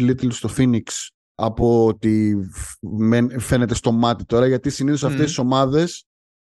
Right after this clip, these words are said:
Speaker 1: κάποιος πρέπει να κάνει, να, να δανειστώ πάλι ένα ποδοσφαιρικό όρο, κάποιος πρέπει να κάνει τον αμυντικό half. Δηλαδή,
Speaker 2: Ναι,
Speaker 1: κάποιος
Speaker 2: ναι.
Speaker 1: πρέπει να τρέχει,
Speaker 2: Δίκαιο.
Speaker 1: να καλύπτει, να... Και είναι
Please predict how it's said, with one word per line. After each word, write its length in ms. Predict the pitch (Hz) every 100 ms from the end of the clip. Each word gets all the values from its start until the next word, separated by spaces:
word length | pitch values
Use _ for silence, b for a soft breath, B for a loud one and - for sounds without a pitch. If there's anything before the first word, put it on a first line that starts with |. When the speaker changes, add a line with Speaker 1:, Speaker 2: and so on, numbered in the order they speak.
| _ _ _
Speaker 1:
κάποιος 300 | 143 147 143
πρέπει 200 | 160 151
να 140 | 151
κάνει, 300 | 143 151 147
να, 220 | 127 135
να 140 | 131 127
δανειστώ 320 | 127 127 151
πάλι 160 | 147 139
ένα 100 | 135
ποδοσφαιρικό 420 | 127 127 120 131
όρο, 100 | 135
κάποιος 220 | 143 151
πρέπει 160 | 160 151
να 60 |
κάνει 120 | 156
τον 100 | 156
αμυντικό 300 | 143 139 143 143
half. 200 | 131 - - B B B
Δηλαδή, 180 | 120 127
Speaker 2:
Ναι, 60 |
Speaker 1:
κάποιος 320 | 117 135 143 -
Speaker 2:
ναι. 60 |
Speaker 1:
πρέπει 180 | 143 143
να 160 | 143 127
τρέχει, 360 | - 135 143
Speaker 2:
Δίκαιο. 380 | 123 151 143 101
Speaker 1:
να 60 | 120
καλύπτει, 540 | 120 127 143 - 156
να... 240 | 147 135 - 123
Και 140 | - 143
είναι 420 | 165 185 180